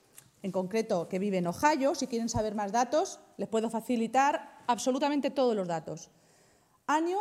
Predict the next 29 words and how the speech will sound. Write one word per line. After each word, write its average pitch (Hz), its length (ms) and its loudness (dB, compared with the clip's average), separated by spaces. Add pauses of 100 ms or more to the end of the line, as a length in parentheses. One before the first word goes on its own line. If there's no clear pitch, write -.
en 247 140 0
el 226 100 -4
que 226 100 -6
compró 233 280 -2
el 247 80 2
dominio, 185 420 -4 (200)
por 185 120 -4
cierto, 185 460 -6
mil 196 160 -4
novecientos 202 400 -4
noventa 170 320 -6
y 156 40 -8
nueve. 160 320 -8 (640)
Renovaciones 254 720 2
del 262 120 2
dominio 220 500 0
a 170 80 -8
nombre 196 180 -2
de 226 60 0
esta 226 160 0
empresa 254 320 0
que 240 80 -2
se 233 100 -4
llama 294 220 2
J 285 300 -2
C 277 180 -2
C 262 160 0
M 302 160 -2
Consulting, 196 640 -8